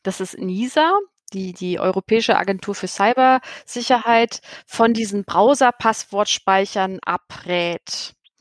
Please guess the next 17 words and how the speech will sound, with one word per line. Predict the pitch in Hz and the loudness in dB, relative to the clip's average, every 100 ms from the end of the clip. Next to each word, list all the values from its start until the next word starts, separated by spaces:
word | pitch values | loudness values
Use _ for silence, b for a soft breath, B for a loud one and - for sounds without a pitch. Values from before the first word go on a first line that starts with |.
| B B B B B B _ | B B B B B B _
Jetzt, | 220 - - | -8 -6 -10
äh, | 220 214 220 | 0 2 2
kommt's | - 277 320 - | 2 0 0 -2
immer | 269 269 269 | 2 4 4
auch | 247 | 2
darauf | - 226 233 - | 0 2 2 2
an, | 208 247 | 0 0
wie | 247 | -4
man | 240 226 | -2 0
damit | 214 202 214 | 2 0 0
arbeitet. | 208 185 214 202 190 175 | 2 4 4 2 0 -4
Ich | 131 | -14
kann | - 214 | -8 -4
natürlich | 240 220 - 233 226 - | -4 -4 -10 -8 -8 -10
in | 220 214 | -12 -4
meinen | 196 190 196 196 | 0 0 -4 -8
Browser | 175 202 277 269 247 240 | -2 0 0 0 2 4